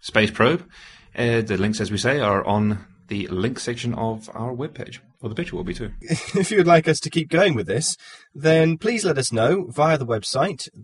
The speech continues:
Speaker 2: The address, as ever, is w w w dot jodcast dot net. So, we've,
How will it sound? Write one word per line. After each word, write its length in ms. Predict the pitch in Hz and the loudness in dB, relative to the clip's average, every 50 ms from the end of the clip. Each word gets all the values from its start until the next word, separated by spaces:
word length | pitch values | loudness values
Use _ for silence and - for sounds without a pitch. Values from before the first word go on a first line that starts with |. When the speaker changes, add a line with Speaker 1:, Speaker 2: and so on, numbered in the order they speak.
| - | -12
Speaker 2:
The 220 | 107 107 107 107 98 | -8 -8 -6 -6 -6
address, 380 | 113 101 110 120 117 110 - | -8 -4 -2 -2 -2 -2 -2
as 260 | - 139 139 135 131 | 0 2 4 4 4
ever, 340 | 147 151 156 131 139 175 185 - | 4 2 2 2 0 0 -2 -2
is 220 | 123 120 110 104 | -4 -6 -6 -6
w 320 | - - 135 123 127 123 120 | -6 -6 -6 -4 -2 -4 -2
w 280 | 120 120 110 117 120 | -2 -2 -2 -2 -4
w 260 | 117 123 113 120 120 117 | -4 -4 -4 -4 -4 -2
dot 240 | 143 160 156 - - - - - _ _ - | -2 -4 -4 -6 -10 -20 -20 -20 _ _ -4
jodcast 640 | 123 135 139 127 - - 135 131 131 - - - - _ - | 0 0 0 0 -2 -2 -2 -2 -2 -4 -6 -10 -12 _ -6
dot 280 | 113 104 95 - - | -6 -6 -6 -6 -10
net. 460 | 120 143 202 220 - - - - - - _ _ _ _ _ _ _ _ _ _ _ _ _ _ | -8 -4 -4 -4 -4 -4 -6 -12 -12 -14 _ _ _ _ _ _ _ _ _ _ _ _ _ _
So, 420 | - - - 240 226 190 147 135 - _ _ _ _ | 0 6 8 8 8 8 6 2 -4 _ _ _ _
we've, 560 | - 175 196 196 185 175 170 147 120 - - | 2 2 4 4 4 2 2 0 -2 -8 -14